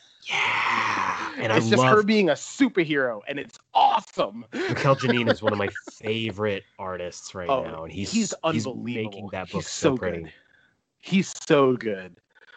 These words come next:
Speaker 2: Uh, and, and it's a book that it's so pretty on the inside, and it has those beautiful Dave Marquez covers as well.
Speaker 1: Yep.
Speaker 2: Like,
Speaker 1: Mm-hmm.
Speaker 2: it, it's such a nice touch. Uh, I, so I love that. So they can just keep doing whatever they're doing.
Speaker 1: Love it.
Speaker 2: Uh,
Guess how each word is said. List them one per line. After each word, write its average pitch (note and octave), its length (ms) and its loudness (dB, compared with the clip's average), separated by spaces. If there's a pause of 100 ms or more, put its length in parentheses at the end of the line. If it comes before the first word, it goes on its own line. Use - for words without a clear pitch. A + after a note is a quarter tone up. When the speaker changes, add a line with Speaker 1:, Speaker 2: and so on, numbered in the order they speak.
(160)
Speaker 2:
Uh, A#2 320 2
and, F#3+ 260 6
and G#3+ 120 0
it's G#3+ 100 -2
a A3 80 2
book G3 220 -6
that E3+ 340 0
it's - 260 -8
so D#3+ 160 -4
pretty E3+ 280 -6
on D3 80 -4
the C3+ 100 -6
inside, D3+ 400 -4
and B2+ 100 -10
it B2+ 60 -4
has C3+ 140 -4
those B2 120 -12
beautiful B2+ 380 -8
Dave A#2 220 -6
Marquez A#2 400 -2
covers C3 400 -4
as A2 100 -14
well. A2+ 240 0
Speaker 1:
Yep. A2 180 2 (300)
Speaker 2:
Like, B2 240 6
Speaker 1:
Mm-hmm. B2 220 0 (460)
Speaker 2:
it, C#3+ 220 4
it's D3+ 240 -4
such - 380 2
a D#3+ 60 6
nice C3 320 -4
touch. - 440 -12
Uh, B2 300 0
I, B2+ 240 2
so C3+ 160 0
I C#3+ 140 4
love C3+ 280 -2
that. G2+ 200 -14
So C3+ 80 -12
they D3 100 2
can F#3+ 140 -4
just D3 200 -8
keep C#3 160 -6
doing B2+ 180 -4
whatever A#2 260 -8
they're G2+ 120 -12
doing. - 160 -20 (540)
Speaker 1:
Love F#2 140 -2
it. F2+ 60 -2
Speaker 2:
Uh, B2 200 4